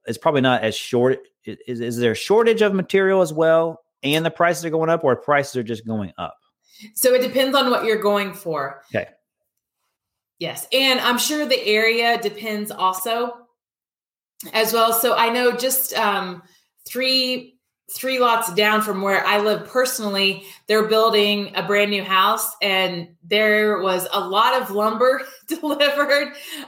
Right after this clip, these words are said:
Speaker 2: Um, you know, I don't know if there was a delay in that, but there was a significant amount. But at one time we did have as well,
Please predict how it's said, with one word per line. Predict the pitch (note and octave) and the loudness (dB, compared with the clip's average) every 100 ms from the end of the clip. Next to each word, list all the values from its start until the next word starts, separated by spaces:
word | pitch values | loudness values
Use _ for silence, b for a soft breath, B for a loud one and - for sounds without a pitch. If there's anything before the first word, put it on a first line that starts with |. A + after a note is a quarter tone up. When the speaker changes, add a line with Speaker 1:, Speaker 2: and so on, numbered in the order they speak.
| - | -4
Speaker 2:
Um, | B3 A3+ G#3 F3 E3+ B B | 0 2 2 -2 -8 B B
you | A3+ | 0
know, | A#3+ | 2
I | A#3+ | 2
don't | B3 | 2
know | B3+ A#3 | 0 0
if | G#3+ - | 0 0
there | A3+ A3+ | -2 0
was | A3 | 0
a | A3 | -2
delay | F#3 F#3 G3+ | -2 0 0
in | A3 | 0
that, | A3 A3 A3+ | 2 0 0
but | F#3+ F3+ F3 - - _ _ F#3 | 0 0 0 -2 -12 _ _ _
there | G3 G#3 | -2 0
was | G#3 G3 | 0 -2
a | F#3+ | -4
significant | - F#3+ F#3+ F#3 G3+ F3+ - | -6 -6 -8 -8 -6 -4 -6
amount. | F3+ E3+ E3 B B B | -4 -2 -2 B B B
But | G#3+ | 2
at | G#3 | 2
one | A#3+ B3+ | 2 0
time | B3+ A#3+ A3 | 0 -2 0
we | G#3 | -2
did | G3+ A#3 A#3 | 0 0 0
have | A#3 G#3+ G3+ F#3+ E3+ | 0 2 2 0 -2
as | G3 F3 G3 | -4 -2 0
well, | G#3 G#3 G3 F3+ | 2 4 2 0